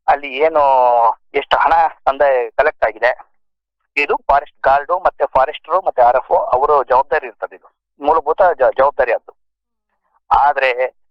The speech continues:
ಇವ್ರು ಯಾಕೆ ಆ ಕೆಲ್ಸ ಮಾಡ್ತಾ ಇಲ್ಲ? ಏನಕ್ಕೆ ಆ ಕೆಲ್ಸ ಮಾಡ್ತಾ ಇಲ್ಲ? ಕುಡಿಯೋ ನೀರಿಲ್ಲ, ಮುಚ್ಚಲಮೆ ಜಿಂಕೆ ವನದಲ್ಲಿ ಕುಡಿಯೋ ನೀರು, ಪ್ರವಾಸಿಗರಿಗೆ ಕುಡಿಯೋ ನೀರಿಲ್ಲ, ಒಂದು ಸ್ವಚ್ಛತೆ ಇಲ್ಲ, ಪ್ಲಾಸ್ಟಿಕ್ ತಗೊಂಡೇ ಹೋಗ್ಬಾರ್ದು ಅಂತಾರೆ.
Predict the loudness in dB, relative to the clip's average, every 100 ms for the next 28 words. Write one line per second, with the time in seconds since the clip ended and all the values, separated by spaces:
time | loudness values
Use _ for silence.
0 | _ -2 -2 2 2 4 2 2 0 0
1 | -4 -2 -2 0 -2 0 -2 -2 0 0
2 | 0 -6 -16 _ _ _ _ _ _ _
3 | _ _ _ _ _ _ _ _ -4 -2
4 | 0 -2 -2 -2 0 -2 0 0 0 -2
5 | 0 0 0 -2 0 0 -2 -10 _ _
6 | _ _ _ -6 -4 -2 -4 -4 0 0
7 | 0 -4 -2 -2 0 2 2 0 -2 -8
8 | -4 -2 -2 -2 0 -2 -2 _ _ _
9 | _ -6 -6 -2 -4 -2 -4 -2 -4 2
10 | 0 0 _ _ _ _ _ _ _ _
11 | _ _ _ _ _ -2 -2 -4 -16 -6
12 | -2 0 0 2 2 2 -2 -2 -6 -2
13 | 0 0 -4 _